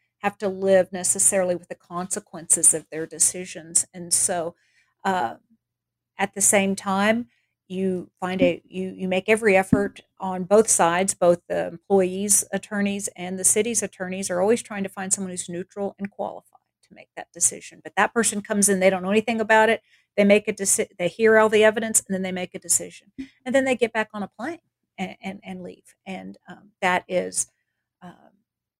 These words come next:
that's been the, that's been the bigger concern that you see a lot of people when they criticize civil service is, "Oh, this hearing examiner put him back to work." But it's also incumbent on the chiefs to make sure that their actions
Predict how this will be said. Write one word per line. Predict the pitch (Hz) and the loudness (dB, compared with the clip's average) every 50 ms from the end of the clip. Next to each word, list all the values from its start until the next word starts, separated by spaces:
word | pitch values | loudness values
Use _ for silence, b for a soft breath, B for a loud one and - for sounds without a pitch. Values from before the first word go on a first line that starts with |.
| _ _ _ _ _ _ _ _ - | _ _ _ _ _ _ _ _ 0
that's | - 226 247 247 - - | 2 4 4 4 2 0
been | - - 214 208 208 202 190 - | 4 4 4 6 6 2 4 4
the, | 180 165 165 160 - - _ - | 6 6 6 4 2 -2 _ 0
that's | 220 240 - - | 2 2 2 4
been | - 240 214 202 202 190 - _ - | 2 2 2 2 0 -4 -4 _ -12
the | 190 | -10
bigger | 170 - 202 190 - 180 175 | 0 0 0 2 2 -2 -4
concern | - - 185 170 - - - 175 170 170 165 160 165 160 - | -4 -8 -4 2 2 2 2 0 -6 -6 -8 -10 -12 -6 -6
that | 165 - 175 | -6 -6 -6
you | 175 | -4
see | 170 - - 202 180 | -2 -2 0 2 2
a | 175 170 | 2 2
lot | 175 175 170 165 - - _ - | 2 2 2 2 0 -2 _ -20
of | - - _ | -20 -16 _
people | - 196 - 175 170 | -6 -6 -4 -4 -6
when | 170 165 | -6 -6
they | 160 165 | -8 -10
criticize | _ - 190 180 180 180 - - 175 175 180 - | _ -8 -8 -4 0 0 0 0 0 -4 0 0
civil | - - 175 - _ 175 | 0 0 -2 -6 _ -10
service | - - - 180 175 175 - 165 - - - - - | -10 -10 -10 -10 -16 -16 -14 -4 -2 -2 -2 -2 -4
is, | 170 160 - - - - _ _ _ _ _ _ _ _ _ - | -8 -6 -2 -2 -2 -4 _ _ _ _ _ _ _ _ _ 2
"Oh, | - 302 302 | 4 6 6
this | 311 302 - | 6 4 4
hearing | - 294 302 302 285 | 2 4 4 4 2
examiner | 285 247 - 285 262 262 247 247 240 240 | 0 -4 -2 -2 -2 -2 -4 -2 -2 -4
put | _ - 269 269 | _ -2 -4 -2
him | 254 240 | -2 -2
back | 247 247 247 247 _ | -2 -2 -4 -6 _
to | - 240 220 | -10 -10 -6
work." | 208 220 214 220 208 202 _ _ - | -4 -2 -2 -2 -4 -6 _ _ 0
But | 220 208 - _ _ _ _ _ _ _ _ _ _ _ _ _ _ - | 2 2 2 _ _ _ _ _ _ _ _ _ _ _ _ _ _ -10
it's | 196 - | -2 2
also | 196 180 196 - - 285 | 4 6 6 4 4 4
incumbent | 269 269 269 - 269 277 269 294 277 285 | 4 2 2 0 -4 -4 -4 -4 -4 -4
on | 285 269 277 | -4 -4 -4
the | 285 | -4
chiefs | 285 - - - 254 247 254 - - - | -6 -6 -8 -8 -6 -6 -6 -6 -8 -10
to | - 233 | -8 -8
make | 226 226 220 - | -8 -8 -10 -12
sure | - - 233 214 208 208 | -14 -8 -6 -2 -2 -2
that | 202 208 190 190 _ - | -2 -4 -8 -8 _ -4
their | 208 196 - - | -2 -2 -2 0
actions | - 190 196 - - - - 269 247 240 247 247 - | -2 -4 -4 -4 -6 -4 0 0 2 2 2 0 0